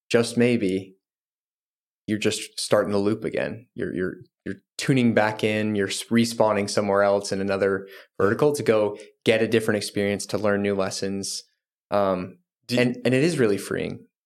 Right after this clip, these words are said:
Speaker 2: Yeah. D M T felt to me like, uh, the zeros and ones of reality. Like, you're going to the raw, raw source code.
Speaker 1: Mm.
Speaker 2: And I feel like when we die, probably we go to that place.
Speaker 1: Mm.
Speaker 2: And then we formulate a new life plan. Maybe we reincarnate.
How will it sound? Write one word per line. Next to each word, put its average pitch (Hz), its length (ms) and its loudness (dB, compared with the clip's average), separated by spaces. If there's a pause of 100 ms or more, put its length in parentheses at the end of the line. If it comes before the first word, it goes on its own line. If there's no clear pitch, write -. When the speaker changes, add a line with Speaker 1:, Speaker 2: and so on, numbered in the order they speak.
Speaker 2:
Yeah. 98 280 -6 (420)
D 117 120 2
M 147 100 2
T 147 160 0
felt 117 240 2
to 120 100 -6
me 110 100 -2
like, 98 300 2
uh, 90 340 -2 (160)
the 113 160 0
zeros 117 400 4
and 98 160 -2
ones 92 240 -2
of 90 140 -2
reality. 95 560 -6
Like, 101 180 -6
you're 104 120 2
going 123 280 6
to 117 120 -4
the 98 120 4
raw, 110 680 4
raw 98 280 2
source - 360 -4
code. - 340 -8 (500)
Speaker 1:
Mm. 113 200 0
Speaker 2:
And 98 480 2 (540)
I 107 60 -2
feel 110 280 0
like 104 220 4
when 101 260 0
we 92 120 -2
die, 95 460 0 (140)
probably 101 800 2 (280)
we 101 100 -6
go 95 240 2
to 95 120 -8
that 95 200 0
place. - 560 -6 (440)
Speaker 1:
Mm. 110 120 -6
Speaker 2:
And 98 120 -2
then 95 140 -2
we 95 120 -4
formulate 98 500 0
a 98 60 -2
new 95 200 -6
life 87 260 0
plan. 110 400 -8
Maybe 92 280 -8
we 90 80 -6
reincarnate. 117 840 -2